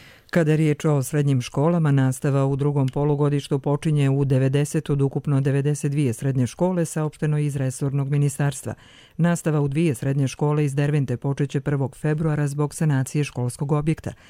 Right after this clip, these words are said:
Nastava u drugom polugodištu za učenike devetog razreda završava se trećeg juna,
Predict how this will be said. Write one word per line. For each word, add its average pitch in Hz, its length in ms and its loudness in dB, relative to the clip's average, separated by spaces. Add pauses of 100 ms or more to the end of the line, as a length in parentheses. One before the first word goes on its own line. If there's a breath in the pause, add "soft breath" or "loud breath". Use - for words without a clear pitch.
(320 loud breath)
Nastava 180 420 0
u 160 60 0
drugom 156 320 0
polugodištu 147 680 -2
za 160 140 0
učenike 139 440 0
devetog 139 380 0
razreda 139 500 0
završava 139 540 0
se 139 140 -4
trećeg 135 420 -2
juna, 160 320 2